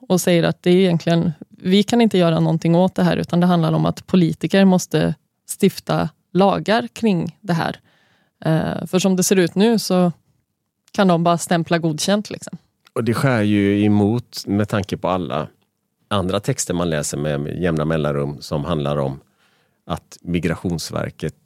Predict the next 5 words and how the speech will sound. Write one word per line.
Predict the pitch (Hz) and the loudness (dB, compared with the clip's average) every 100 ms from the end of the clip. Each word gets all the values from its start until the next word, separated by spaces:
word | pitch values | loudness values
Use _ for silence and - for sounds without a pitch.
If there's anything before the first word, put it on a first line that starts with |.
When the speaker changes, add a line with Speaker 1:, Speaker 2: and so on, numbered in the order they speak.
| _ | _
Speaker 2:
eh, | 50 50 50 - - 65 67 82 _ _ _ _ _ _ | -8 -6 -6 -8 -8 -12 -16 -20 _ _ _ _ _ _
skickar | - 120 - 95 | -8 -6 -4 -4
ut | 190 | -4
folk. | - 82 - - _ _ _ _ _ 208 | -6 -10 -10 -20 _ _ _ _ _ -2
Speaker 1:
Mm. | 208 180 208 | 0 0 -4